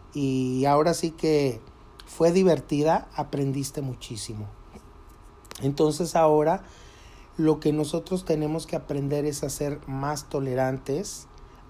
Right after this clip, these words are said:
a entender, ser empáticos. Empático no es darle la razón a las otras personas con tal de que no estén molestando.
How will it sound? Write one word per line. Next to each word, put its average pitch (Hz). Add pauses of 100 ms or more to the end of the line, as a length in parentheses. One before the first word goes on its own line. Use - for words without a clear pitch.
(120)
a 147
entender, 143 (880)
ser -
empáticos. 165 (340)
Empático 202 (120)
no 175
es 175
darle 170
la 170
razón 151
a 160
las 151
otras 147
personas 143
con 135
tal 139
de 143
que 147
no 139
estén 139
molestando. 127